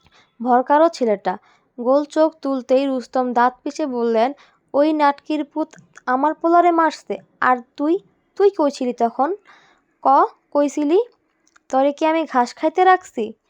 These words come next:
নিয়াজের থুতনি নেমে এলো বুকে। স্বার্থ হঠাৎ রুহানের ওপর চড়াই হওয়ায় ও হকচকিয়ে গেছিল। দলবল ডেকে সে বাধা দেবে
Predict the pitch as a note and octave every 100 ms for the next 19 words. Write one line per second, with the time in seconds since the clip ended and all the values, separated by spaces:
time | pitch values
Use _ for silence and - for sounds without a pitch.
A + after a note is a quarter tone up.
0 | _ _ _ B3 C#4 C#4+ E4 E4 - A#3+
1 | - D4 C#4+ B3+ A#3+ B3 D4+ - B3+ B3
2 | D4 B3 A3 F#3+ F#3+ _ _ _ _ _
3 | - C4 - E4+ C#4 B3+ C4+ C#4 C4 A#3+
4 | C4+ D4 - B3+ C#4 C4+ B3+ B3 C4+ C4+
5 | C#4 A#3+ B3 - _ C4 C#4+ B3+ B3 -
6 | C#4 D#4+ D#4+ B3+ - G#3 G#3+ - _ -
7 | _ A#3+ B3+ C4 B3 D#4+ C#4+ C4 B3+ C#4+
8 | C4+ C4 D4 B3 A#3 D4 B3+ A#3 G#3 C4